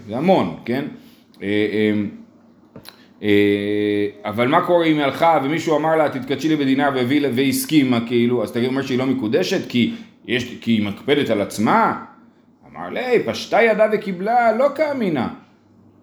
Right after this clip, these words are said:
כי כאמינא דקידשא בלילי, אינמי דשביה שליח." זאת אומרת, הוא אומר כזה דבר, באמת בית שמאי מודים לבית הלל, שכאשר האישה מסכימה, היא יכולה להתקדש בפחות מדינר, כן? אבל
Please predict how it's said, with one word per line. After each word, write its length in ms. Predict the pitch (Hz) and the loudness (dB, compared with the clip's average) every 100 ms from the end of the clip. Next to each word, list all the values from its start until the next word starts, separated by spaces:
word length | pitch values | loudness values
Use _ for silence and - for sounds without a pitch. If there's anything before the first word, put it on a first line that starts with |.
| - | -8
כי 160 | 110 | -4
כאמינא 500 | - 147 156 247 262 | 0 2 2 2 2
דקידשא 540 | 180 139 135 233 160 156 | 0 0 -2 -4 0 -2
בלילי, 560 | 127 131 165 240 277 277 | 0 0 0 0 0 0
אינמי 680 | 269 180 143 147 196 262 240 | 0 -4 -6 -4 -4 -2 0
דשביה 480 | 170 - 175 165 156 | 0 0 -2 0 -2
שליח." 520 | 139 127 98 76 - - - - | 0 0 0 -4 -10 -20 -20 -20
זאת 100 | 85 | -8
אומרת, 280 | 104 110 | -4 -2
הוא 60 | 113 | -2
אומר 180 | 123 202 170 | 0 0 2
כזה 200 | 160 214 | 2 4
דבר, 240 | 190 104 - - - | 4 2 -4 -10 -4
באמת 440 | 170 190 226 202 | 0 2 0 0
בית 220 | 214 220 | 2 2
שמאי 320 | - 202 214 220 | 2 2 2 2
מודים 560 | 202 190 156 196 302 | 2 0 -2 -4 0
לבית 320 | 294 226 180 | 2 4 2
הלל, 200 | 147 113 82 - - - | 0 -4 -6 -12 -20 -6
שכאשר 800 | 185 180 180 160 151 - 247 240 | -2 0 0 -2 0 0 2 2
האישה 420 | 196 156 208 202 | 0 -2 -2 -2
מסכימה, 1000 | 175 - - 151 147 131 120 127 156 - - | -2 -6 -8 -6 -4 0 0 0 -2 -6 -8
היא 100 | 139 | -4
יכולה 280 | 151 165 151 | -2 2 2
להתקדש 560 | 160 165 175 131 120 151 | 0 -2 -2 0 0 -2
בפחות 480 | 165 185 240 285 | -2 0 2 0
מדינר, 440 | 277 190 139 107 80 - - _ | 0 -4 -2 -2 -4 -10 -18 _
כן? 220 | 131 185 208 - - - - | 0 0 -2 -10 -20 -16 -10
אבל 560 | 95 139 220 185 123 | -4 0 4 4 2